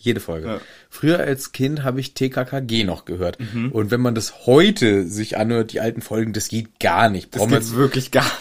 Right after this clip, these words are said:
Speaker 2: nicht.
Speaker 1: brauchen wir auch gar nicht groß ausschmücken, aber es ist
Speaker 2: Tarzan.
Speaker 1: Tarzan.
Speaker 2: <laughs> Allein der Name, der Dude, der alle wegsmackt, der seine Freundin Gabi wie den letzten Dreck behandelt.
Speaker 1: Ja, die muss-, die durfte gar nix.
Speaker 2: Ja.
Speaker 1: Die wurde immer einfach nur wie so ein,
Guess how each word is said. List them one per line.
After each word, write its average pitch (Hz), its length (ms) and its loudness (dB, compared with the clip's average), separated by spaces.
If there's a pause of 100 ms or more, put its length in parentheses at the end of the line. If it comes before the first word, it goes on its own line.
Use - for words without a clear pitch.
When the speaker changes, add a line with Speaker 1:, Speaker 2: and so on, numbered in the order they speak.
Speaker 2:
nicht. 156 240 2
Speaker 1:
brauchen 135 200 4
wir 156 80 8
auch 143 120 8
gar 147 160 4
nicht 160 140 2
groß 139 180 4
ausschmücken, 143 440 2
aber 127 100 6
es 117 40 6
ist 123 60 6
Speaker 2:
Tarzan. 123 840 4 (220)
Speaker 1:
Tarzan. - 600 0
Speaker 2:
<laughs> 117 100 0
Allein 160 300 4
der 160 160 2
Name, 160 380 0 (300)
der 143 120 2
Dude, 175 260 0
der 139 380 4
alle 147 260 2
wegsmackt, 160 680 0
der 135 100 2
seine 135 320 0 (280)
Freundin 139 440 0
Gabi 143 340 2
wie 135 80 -2
den 123 140 -4
letzten 135 340 -4
Dreck 143 380 0
behandelt. 165 520 -2
Speaker 1:
Ja, 123 140 2
die 113 140 -2
muss-, 151 280 0
die 113 220 -6
durfte 139 320 2
gar 117 280 4
nix. 120 440 -4
Speaker 2:
Ja. 123 300 0 (240)
Speaker 1:
Die 107 160 -6
wurde 131 180 6
immer 135 320 0
einfach 135 300 -4
nur 123 280 0
wie 127 60 -10
so 127 160 -8
ein, 127 240 -4